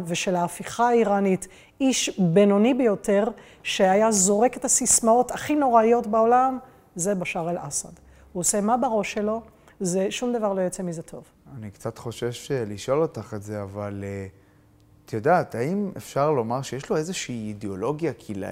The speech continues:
Speaker 2: לבעלות הברית שלו, נגיד, לאיראן, חיזבאללה, יש אידיאולוגיה, אה, סדורה. בשאר אל-אסד יש אידיאולוגיה?
Speaker 1: זו שאלה יפה. הוא יגיד שהאידיאולוגיה זה אידיאולוגית הבעת'. אני ואתה יכולים עכשיו לשבת פה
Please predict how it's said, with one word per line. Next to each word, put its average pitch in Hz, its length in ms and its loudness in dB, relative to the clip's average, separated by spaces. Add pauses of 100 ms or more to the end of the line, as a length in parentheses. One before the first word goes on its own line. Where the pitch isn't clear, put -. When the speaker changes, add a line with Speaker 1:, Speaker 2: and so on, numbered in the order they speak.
(320)
Speaker 2:
לבעלות - 380 -14
הברית 151 260 -2
שלו, 131 240 -2
נגיד, - 200 -16 (180)
לאיראן, 139 320 -2
חיזבאללה, 185 480 -4
יש 233 140 4
אידיאולוגיה, 156 680 8 (260)
אה, 71 220 -10
סדורה. 117 440 -2 (360)
בשאר 202 280 -4
אל-אסד 196 300 -6
יש 180 140 -10
אידיאולוגיה? 202 540 -10 (300)
Speaker 1:
זו 180 160 2
שאלה 147 360 -2
יפה. 143 280 -6 (480)
הוא 185 120 2
יגיד 175 420 4
שהאידיאולוגיה 202 880 0 (220)
זה 175 120 -6
אידיאולוגית 170 680 0
הבעת'. 147 360 -4 (420)
אני 196 200 2
ואתה 196 360 0
יכולים 208 280 -2
עכשיו 185 220 -4
לשבת 208 380 -2
פה 240 360 6